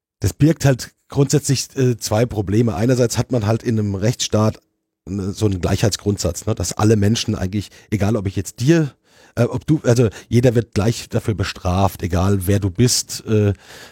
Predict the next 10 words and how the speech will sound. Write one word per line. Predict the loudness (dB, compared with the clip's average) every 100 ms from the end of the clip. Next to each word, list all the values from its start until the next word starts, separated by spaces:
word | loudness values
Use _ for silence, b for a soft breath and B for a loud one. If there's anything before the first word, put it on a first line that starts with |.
| -6
deswegen | 0 0 0 0
hat | -2 -4
Justiz | -4 -4 -4 -6 0
ja | 0
auch | 0 -4
verbundene | -2 0 0 -2 0
Augen, | 0 0 0
ne? | 0 0 B B B
Also, | 0 2 2 0 B B B B
äh, | 2 2 2